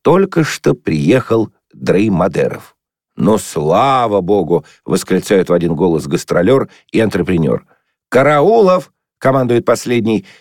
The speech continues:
"Вы играете прежнюю роль нищего. Бегите и переодевайтесь. Да смотрите поскорей. Сейчас даем занавес". И Караулов, не успевший еще прийти в себя от неожиданности,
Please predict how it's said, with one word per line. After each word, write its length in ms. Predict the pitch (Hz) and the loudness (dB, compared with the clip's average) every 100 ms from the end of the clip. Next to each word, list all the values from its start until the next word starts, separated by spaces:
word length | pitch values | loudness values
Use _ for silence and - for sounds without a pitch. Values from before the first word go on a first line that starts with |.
| _ _ - | _ _ -2
"Вы 280 | 185 196 180 | 2 4 4
играете 480 | 165 175 165 165 | 2 2 2 -2
прежнюю 600 | 156 - 160 104 107 113 135 | 0 2 2 2 -2 2 2
роль 200 | 170 139 | 2 2
нищего. 640 | 127 92 - - 62 64 - _ _ - | 0 0 -4 -4 -2 -4 -6 _ _ -2
Бегите 420 | 202 214 233 - | 0 2 0 2
и 360 | 156 139 143 139 | 4 4 2 2
переодевайтесь. 880 | 151 139 127 113 82 - - - - | 2 0 2 2 0 -2 -14 -12 -12
Да 180 | - - | -6 -6
смотрите 460 | - - 151 156 | 0 0 2 0
поскорей. 600 | - 147 - 175 196 95 _ _ _ _ | 0 -2 2 2 2 -2 _ _ _ _
Сейчас 500 | - 107 - 120 - - | -4 -2 0 0 -2 -2
даем 340 | 117 127 117 | 2 2 2
занавес". 580 | 90 196 156 90 - - _ _ _ - | 2 2 0 -6 -12 -20 _ _ _ -4
И 120 | 113 | -4
Караулов, 760 | - 113 107 131 170 123 - _ _ _ _ | -2 -2 0 0 0 0 -6 _ _ _ _
не 140 | 117 139 | 0 2
успевший 680 | 131 - 170 202 160 - 131 | 0 -4 2 2 2 -4 0
еще 440 | 127 120 - 170 | 0 -2 0 0
прийти 380 | - 123 120 147 | 2 -2 2 -2
в 60 | |
себя 300 | - 180 147 | 0 0 0
от 120 | 120 - | 0 -2
неожиданности, 880 | 120 185 190 165 147 131 135 - | -2 2 2 2 0 0 -2 -2